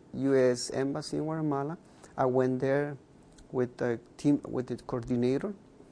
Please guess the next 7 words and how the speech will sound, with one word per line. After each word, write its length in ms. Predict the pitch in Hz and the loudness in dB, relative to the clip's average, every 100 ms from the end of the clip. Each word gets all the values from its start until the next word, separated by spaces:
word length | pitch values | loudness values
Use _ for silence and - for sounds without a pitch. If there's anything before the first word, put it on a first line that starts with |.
| - - | -20 -16
So 160 | - - | -4 2
I 280 | 123 127 - - | 4 2 -2 0
kept 240 | 135 - | 2 2
my 200 | 131 120 | 0 -2
resume, 540 | 117 131 160 185 175 170 | 2 2 2 0 0 0
my 120 | 131 | 0
information. 840 | 117 113 120 120 139 160 202 | 0 -2 -4 -4 -4 -6 -10